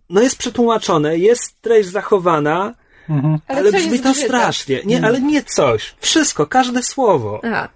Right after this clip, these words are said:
Speaker 2: Mhm.
Speaker 1: No i, no tak, no niestety. Oczywiście czytałem gorzej tłumaczone książki z Gwiezdnych Wojen. Mówię, tutaj przynajmniej ta podstawowa kompetencja jest zachowana.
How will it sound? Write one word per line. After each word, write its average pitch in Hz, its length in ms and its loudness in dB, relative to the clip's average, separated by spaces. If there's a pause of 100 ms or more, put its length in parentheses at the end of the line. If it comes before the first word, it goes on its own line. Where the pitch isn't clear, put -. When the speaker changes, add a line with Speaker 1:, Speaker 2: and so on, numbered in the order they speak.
Speaker 2:
Mhm. 147 320 -2 (680)
Speaker 1:
No 190 160 0
i, 226 520 0 (1400)
no 214 160 -2
tak, 131 260 2
no 170 120 -4
niestety. 190 560 0 (2250)
Oczywiście 240 440 2
czytałem 226 440 0
gorzej 175 300 0
tłumaczone 160 520 0
książki 156 380 0
z 143 40 -10
Gwiezdnych 151 420 0
Wojen. 196 320 2
Mówię, 156 280 2
tutaj 196 340 0
przynajmniej 175 400 0
ta 165 120 0
podstawowa 170 520 0
kompetencja 160 640 0
jest 147 240 2
zachowana. 131 800 0